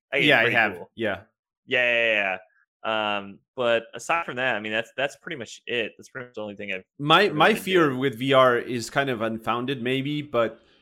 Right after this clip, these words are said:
Speaker 2: like, when v-, V R s-, first started being a thing a few years back,
Speaker 1: Mm-hmm.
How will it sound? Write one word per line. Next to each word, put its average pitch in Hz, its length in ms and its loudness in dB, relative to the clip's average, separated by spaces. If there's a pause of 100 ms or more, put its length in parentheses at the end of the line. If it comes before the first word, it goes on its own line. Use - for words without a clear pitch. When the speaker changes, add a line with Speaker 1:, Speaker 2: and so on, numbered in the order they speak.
(920)
Speaker 2:
like, 135 460 -4
when 143 420 -4
v-, 117 240 -14
V 127 300 -2
R 165 100 6
s-, - 260 -4 (120)
first 147 220 0
started 143 440 0
being 123 240 -6
a 113 60 -4
thing 123 640 -2
a 107 40 -18
few 123 220 -6
years 113 300 -4
back, 123 400 2
Speaker 1:
Mm-hmm. 92 380 -14